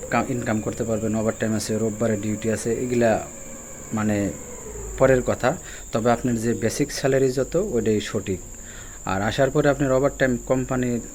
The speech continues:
কাজ থাকলে, আমি আগেও বলছি, কাজ থাকলে কোম্পানি ওভারটাইম দেবো, না থাকলে না দেবো, ওভারটাইমের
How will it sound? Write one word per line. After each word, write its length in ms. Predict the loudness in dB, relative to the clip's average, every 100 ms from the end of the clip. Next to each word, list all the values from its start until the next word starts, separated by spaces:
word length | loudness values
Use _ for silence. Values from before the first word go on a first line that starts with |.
| -16 -16 -2
কাজ 180 | -2 0
থাকলে, 320 | 0 2 4 2
আমি 180 | 0
আগেও 340 | -2 0 2 0
বলছি, 240 | 0 -4
কাজ 240 | -2 -2 -2
থাকলে 260 | -4 -4
কোম্পানি 340 | -2 -2 -2 -2
ওভারটাইম 340 | -2 -2 -2
দেবো, 180 | 0 -2
না 120 | -2
থাকলে 260 | -4 -2 -2
না 160 | -2
দেবো, 260 | -4 -6 -8 -10 -12 -6 -2
ওভারটাইমের 420 | -2 -2 -2 -2